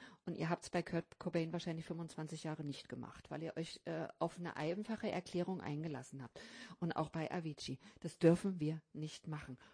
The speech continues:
Und bei Greta Thunberg müssen wir hier ein Drama aufhalten. Und, ähm,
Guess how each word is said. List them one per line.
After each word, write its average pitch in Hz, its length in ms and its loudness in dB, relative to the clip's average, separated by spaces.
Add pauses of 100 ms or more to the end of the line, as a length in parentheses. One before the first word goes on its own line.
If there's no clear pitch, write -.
(160)
Und 160 140 -4
bei 151 120 0
Greta 160 340 0
Thunberg 180 560 -2
müssen 170 320 2
wir 165 120 2
hier 147 200 -2
ein 151 120 -4
Drama 147 380 -4
aufhalten. 135 680 -8 (500)
Und, 165 560 2
ähm, 160 340 4